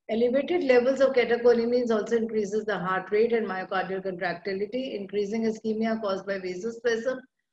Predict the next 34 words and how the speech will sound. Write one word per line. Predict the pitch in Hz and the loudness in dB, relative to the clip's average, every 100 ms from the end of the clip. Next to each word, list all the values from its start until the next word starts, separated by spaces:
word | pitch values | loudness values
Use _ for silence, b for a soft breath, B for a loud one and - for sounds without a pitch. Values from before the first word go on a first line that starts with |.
| _ - | _ -2
Outcome | 226 226 240 269 240 | 2 2 4 2 4
can | 233 220 | 4 4
be | 220 | 0
sudden | 220 208 233 | 2 2 2
cardiac | 220 196 180 185 170 | 2 0 0 -4 -2
death, | 220 240 - _ _ _ | 0 0 -6 _ _ _
usually | 185 226 233 262 262 | -2 0 2 0 2
caused | 214 208 | 2 4
by | 220 | 2
fatal | 214 208 196 214 | 2 0 0 0
arrhythmias | 202 190 175 190 233 247 | 0 0 -2 0 2 2
or | 233 | 2
an | 202 196 | -2 -4
ischemic | 190 - 226 233 240 | -6 -4 0 0 0
dilated | 214 185 185 208 202 | 0 0 -2 -4 -2
cardiomyopathy, | 185 180 185 185 175 170 180 180 247 254 254 _ _ _ _ _ _ | -2 -2 -4 -6 -6 -6 -6 -6 -4 -6 -8 _ _ _ _ _ _
that | 202 196 | -4 0
is | 226 | -2
broken | - 214 220 240 | 2 0 2 2
heart | 196 185 | 2 0
syndrome. | - 190 170 175 170 180 | -2 -6 -2 -2 -2 -4
I | 175 180 | -6 -8
have | 185 | -6
told | 208 196 | -6 -4
you | 202 | -4
al-, | 180 180 175 - | -4 -4 -6 -6
already, | 180 185 180 175 170 170 | -6 -6 -6 -6 -8 -8
Takotsu | 190 220 214 - 247 247 240 | -8 -4 -6 0 6 6 6
cardiomyopathy | 233 185 175 190 180 170 165 180 175 220 | 0 0 2 -2 -2 -4 -4 -6 -2 -2
is | 202 | 0
a | 220 220 | 0 -2
broken | 196 196 226 | -4 0 0
heart | 190 175 | 0 -4
syndrome | 180 175 160 165 | -4 -6 -4 -8